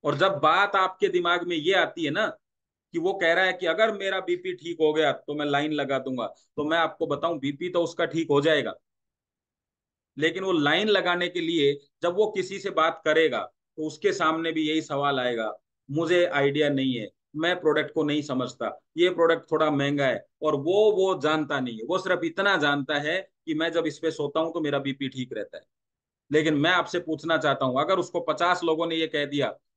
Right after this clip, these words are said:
कि ये फालतू की चीज है, तो उसका बीपी घटेगा, बढ़ेगा? <laughs> तो आपने तो उसके साथ में double चोट कर दी। उसको बोला, "प्लान दो, प्लान success हो नहीं रहा", तो बीपी बढ़ जाएगा उसका।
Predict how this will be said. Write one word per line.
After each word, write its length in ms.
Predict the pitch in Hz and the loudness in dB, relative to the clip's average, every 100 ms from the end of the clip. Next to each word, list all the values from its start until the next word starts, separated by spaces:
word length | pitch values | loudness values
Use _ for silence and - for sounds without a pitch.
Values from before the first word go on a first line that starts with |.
| _ | _
कि 120 | 151 | -4
ये 60 | 156 | -2
फालतू 420 | 151 147 147 160 | 2 0 0 -6
की 140 | 147 | -4
चीज 260 | 143 143 113 | -4 -2 -2
है, 80 | 107 | -2
तो 100 | 151 | -2
उसका 200 | 147 160 | 0 0
बीपी 300 | 151 151 160 | 0 0 0
घटेगा, 400 | 131 135 156 180 | 0 0 0 0
बढ़ेगा? 420 | 143 135 120 95 - _ _ _ _ _ _ _ _ _ _ _ _ _ _ _ _ _ _ _ _ _ _ _ _ _ _ _ | 0 -2 -2 -6 -12 _ _ _ _ _ _ _ _ _ _ _ _ _ _ _ _ _ _ _ _ _ _ _ _ _ _ _
<laughs> 640 | 139 _ 131 - _ - 135 - - - - - | -20 _ -20 -20 _ -18 -18 -18 -20 -20 -6 2
तो 60 | |
आपने 320 | 160 160 175 | 4 6 6
तो 120 | 175 180 | 4 4
उसके 240 | 180 185 | 2 2
साथ 240 | 175 175 | 4 2
में 120 | 180 170 | 0 0
double 240 | 165 175 | 2 2
चोट 280 | 175 170 170 | 0 -2 0
कर 120 | 151 | -2
दी। 180 | 143 117 _ _ _ _ _ _ _ _ _ _ | -2 -8 _ _ _ _ _ _ _ _ _ _
उसको 280 | 147 143 185 | -8 -4 -2
बोला, 220 | 175 180 | 2 2
"प्लान 400 | 180 170 165 175 | 2 0 2 2
दो, 160 | 175 185 | 2 0
प्लान 340 | 180 170 175 | 0 -2 -2
success 360 | 170 180 180 170 | -4 -8 -4 -2
हो 100 | 160 | -2
नहीं 160 | 165 170 | -2 -2
रहा", 120 | 175 | -2
तो 100 | 165 | -2
बीपी 260 | 160 160 160 | -6 -6 -2
बढ़ 160 | 156 | -2
जाएगा 320 | 151 151 135 | 2 0 0
उसका। 260 | 127 - - | -2 -4 -16